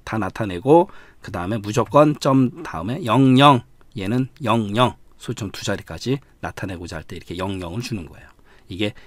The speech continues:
샵과 영의 차이점이에요. 조심하셔야 되고, 다시 한번 강조해 드릴까요?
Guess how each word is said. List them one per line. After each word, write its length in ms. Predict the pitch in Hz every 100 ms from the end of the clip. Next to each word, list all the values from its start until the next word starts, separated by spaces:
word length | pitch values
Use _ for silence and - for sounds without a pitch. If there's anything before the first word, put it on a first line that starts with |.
| -
샵과 800 | - 120 - _ _ 123 143 - - 101
영의 260 | 85 92
차이점이에요. 580 | - - 156 - 80 76 -
조심하셔야 520 | - 78 - 73 - 76
되고, 320 | 71 117 165 - - -
다시 220 | - 98
한번 160 | 92 95
강조해 280 | 92 85 82
드릴까요? 400 | - - 87